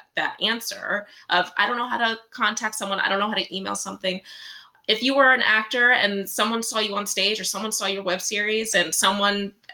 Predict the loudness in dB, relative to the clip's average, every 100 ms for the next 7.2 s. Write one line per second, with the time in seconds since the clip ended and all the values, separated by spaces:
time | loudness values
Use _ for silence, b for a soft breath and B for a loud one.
0 | -4 0 2 2 -2 -2 0 2 2 0
1 | 2 0 0 0 0 0 -2 -2 -2 0
2 | -4 -4 -8 -8 0 4 4 2 -2 2
3 | 2 4 2 2 0 0 0 0 -2 -4
4 | -4 -6 B B B 0 4 4 4 -2
5 | -2 0 0 0 -2 -4 -6 -4 -2 -2
6 | -4 -6 -8 -12 -12 -12 -12 -14 -18 -20
7 | -20